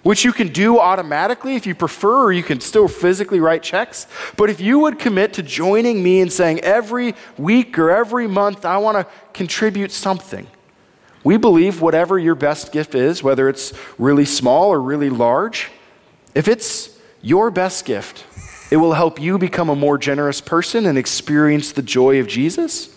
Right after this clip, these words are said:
and it will help us connect with new people in great ways. So either through a year-end gift or through a new recurring or an increased recurring gift, will you prayerfully partner with us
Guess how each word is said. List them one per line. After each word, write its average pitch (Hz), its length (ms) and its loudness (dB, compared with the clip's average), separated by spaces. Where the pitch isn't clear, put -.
and 147 100 2
it 165 80 2
will 165 140 2
help 196 340 -2
us 190 220 0
connect 160 480 -6
with 139 180 -8
new 156 140 0
people 147 440 -2
in 127 140 -2
great 117 260 -2
ways. - 440 -8
So 190 200 0
either 220 360 0
through 196 260 0
a 156 40 2
year-end 185 420 2
gift 214 380 0
or 175 100 0
through 175 300 2
a 160 80 4
new 208 460 0
recurring 196 680 2
or 156 140 2
an 160 80 -4
increased 208 640 0
recurring 185 460 0
gift, 131 300 -2
will 127 120 -2
you 220 260 2
prayerfully 175 560 0
partner 143 420 -2
with 113 220 -2
us 101 300 -4